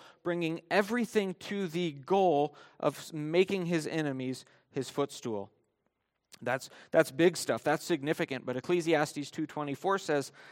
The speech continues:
"I decided there's nothing better than to enjoy food and drink and to find satisfaction in one's work. Then I realized that these pleasures are from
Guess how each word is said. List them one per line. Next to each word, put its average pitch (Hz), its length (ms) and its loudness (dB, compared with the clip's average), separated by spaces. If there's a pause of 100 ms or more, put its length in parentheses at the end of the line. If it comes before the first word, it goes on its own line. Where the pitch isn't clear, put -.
(180)
"I 156 100 2
decided 175 480 2
there's 143 180 0
nothing 160 360 -2
better 151 280 4
than 139 180 -4
to 139 100 -2
enjoy 139 340 0
food 185 420 2
and 131 140 -8
drink 160 300 -6
and 147 100 -6
to 139 60 -6
find 147 260 -6
satisfaction 156 840 -2
in 139 240 -8
one's 139 320 -8
work. - 380 -6 (1000)
Then 165 340 0
I 180 120 4
realized 156 640 4
that 147 220 2
these 190 320 -2
pleasures 147 920 -2 (680)
are 135 160 -6
from 165 560 2